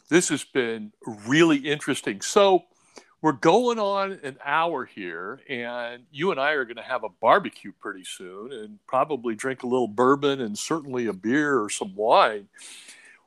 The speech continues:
What would you like to tell us about bourbon? You have an open forum to tell us anything about bourbon. Oh, wait a second. I got a question for you here before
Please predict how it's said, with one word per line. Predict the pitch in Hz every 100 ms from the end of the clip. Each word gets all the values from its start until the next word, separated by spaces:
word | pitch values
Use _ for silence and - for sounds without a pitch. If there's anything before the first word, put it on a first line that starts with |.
| _
What | 214 131 131 254 311
would | 311 233
you | 202
like | 170 156
to | 135
tell | - 135 123
us | 101 127
about | 110 101 -
bourbon? | 117 101 101
You | 110
have | 139 131
an | - -
open | 190 - 220
forum | - 196 160 156 156
to | 135 120
tell | - 156
us | 147 -
anything | 185 220 202 185
about | 147 127 117 - -
bourbon. | 156 160 - -
Oh, | 180
wait | 185
a | 165
second. | 139 104 _
I | 160
got | 185 127
a |
question | _ 117 - 104
for | - 101
you | 92
here | 110
before | 92 - 117 98